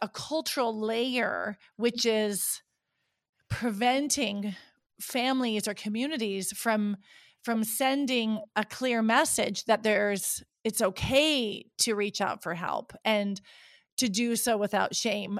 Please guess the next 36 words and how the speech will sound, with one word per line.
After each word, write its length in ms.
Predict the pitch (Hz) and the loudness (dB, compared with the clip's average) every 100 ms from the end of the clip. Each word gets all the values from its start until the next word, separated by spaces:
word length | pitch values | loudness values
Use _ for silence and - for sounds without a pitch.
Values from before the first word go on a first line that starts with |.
| - | -6
Uh, 80 | |
my 220 | 226 226 233 | -4 2 0
heart 460 | 240 269 285 208 | 4 4 4 2
just 180 | 220 202 | -4 -4
skips 300 | - 214 - | -2 -2 -2
a 60 | 196 | -4
beat, 440 | 214 208 - - _ - | -4 -8 -8 -10 _ 2
right? 380 | 208 233 277 | 4 4 2
<laughs> 0 | |
So 180 | - 370 | 6 6
how 320 | 311 339 359 | 6 12 12
do 80 | 415 508 | 12 8
you, 240 | 427 349 - - - - | 4 4 -2 -8 -12 -4
how 180 | 320 320 | 4 4
do 80 | |
you 220 | 392 392 339 | 6 2 4
navigate 520 | 285 359 285 254 220 | 6 6 4 0 4
that 180 | 226 226 | 4 4
when 120 | 247 | 0
it 100 | - | 0
comes 440 | 214 277 262 - - _ - | -2 0 0 -4 -8 _ -6
to 140 | 254 | -4
something 520 | - 240 233 226 226 - | 0 0 0 -2 -4 -4
as, 560 | 208 - - - - - _ - - - | -4 -4 -8 -8 -10 -14 _ -20 -18 0
as 160 | 220 | 2
serious 880 | - - 262 247 214 - 165 - - - - - _ - | 2 0 2 2 2 0 -4 -4 -6 -8 -20 -20 _ 4
as 300 | 214 202 190 | 4 6 2
suicide, 840 | - 262 262 - 240 226 214 202 - | -2 0 -2 2 4 4 2 -2 -2
and, 260 | 220 208 - | -2 -2 -2
and 160 | 208 | -2
how 540 | 190 208 240 262 254 226 | -2 2 6 6 6 4
can 640 | - 226 233 220 214 196 | 0 0 2 0 -2 -2
the 140 | 214 | -2
stigma 680 | 202 - 302 330 262 196 185 _ _ _ _ _ 202 | -2 0 0 0 0 0 -4 _ _ _ _ _ -2
be 160 | 226 | 0
broken 800 | 208 202 226 320 - 185 - 190 | 0 6 8 8 6 -2 -2 -8